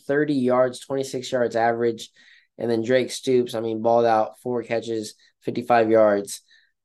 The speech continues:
Um, it, Nick Anderson with the one catch, uh, on the day, the most important catch, uh, getting the win. Uh, Texas, on the other hand, Quinn Ewers, two interceptions, one fumble.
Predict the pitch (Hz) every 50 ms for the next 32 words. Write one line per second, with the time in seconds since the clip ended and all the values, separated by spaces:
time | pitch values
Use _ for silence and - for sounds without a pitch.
0 | _ _ - - - 80 80 76 73 73 73 73 - - - _ _ - - 120
1 | 120 113 107 95 90 - 110 127 139 135 135 135 131 127 123 120 - - 123 120
2 | 113 117 113 113 110 120 123 127 123 120 113 110 123 117 110 110 - - - -
3 | - - - - - - 110 110 107 107 117 120 120 110 107 104 110 107 107 104
4 | 101 101 104 - - 113 113 113 110 107 - 110 107 104 - 120 113 110 104 -
5 | 104 95 92 - - - - _ - - _ _ _ _ - - - - - 104
6 | 98 92 92 82 101 104 113 110 113 110 107 104 104 - 98 101 101 98 101 101
7 | 104 104 101 95 90 87 - - _ _ _ _ _ _ _ _ _ _ _ -
8 | 156 160 170 175 180 180 175 180 180 - - - 180 180 180 180 - 180 175 175
9 | 175 165 165 165 165 165 160 160 160 156 156 156 156 156 151 - _ _ _ _
10 | _ _ _ - - 160 160 156 151 156 160 160 156 147 - - - - - 170
11 | 165 170 170 170 160 143 135 127 123 - - 143 143 139 - - 147 135 123 120
12 | 120 131 143 147 131 123 - - - 127 131 135 139 143 139 135 135 -